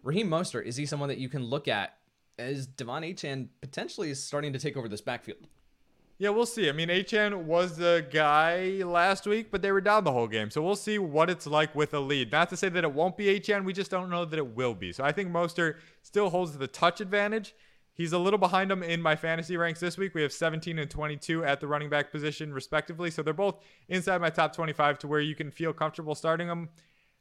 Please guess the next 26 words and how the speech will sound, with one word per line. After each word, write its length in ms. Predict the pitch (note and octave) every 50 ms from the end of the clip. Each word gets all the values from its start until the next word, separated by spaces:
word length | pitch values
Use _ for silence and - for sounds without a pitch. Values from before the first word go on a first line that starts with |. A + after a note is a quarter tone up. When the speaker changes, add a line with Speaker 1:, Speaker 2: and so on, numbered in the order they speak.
| _ _ _ _ -
Speaker 2:
If 160 | E3 D#3 F#3
I 80 | F3
had 340 | E3 G3 G#3 G3 D3 - -
both 300 | - D#3+ E3+ G3+ G3 -
for 160 | - - G3+
whatever 300 | F#3+ G3 G3 F#3 F#3 F#3+ F#3+
reason 260 | G3 G3 F3 F#3 F3+
on 120 | F3 F3
a 60 | F3 E3+
roster, 360 | E3+ E3+ E3+ E3+ E3+ - E3+
I 80 | C#3+ C#3
wouldn't 200 | D3 F3+ E3+ D#3+
be 80 | C#3+ B2
thrilled 360 | - - A2+ C3 C#3+ D#3 D3
about 280 | D3 C3+ C#3 C3 - -
starting 320 | - C#3+ C#3+ C#3 C3 A#2 F#2+ -
both 240 | B2 C3+ C#3+ -
of 80 | D#3+ D#3
them. 180 | E3+ E3+ E3 D#3+
Two 160 | - F3 E3+
running 200 | D3+ D3+ D3 D3+
backs 220 | D3 D3 C#3+ - D#3
in 140 | D3 C#3
one 160 | C3 C3+ C3+ C3+
Speaker 1:
Right. 80 | B2+
Speaker 2:
game 260 | C3 C3+ C#3 C#3 C#3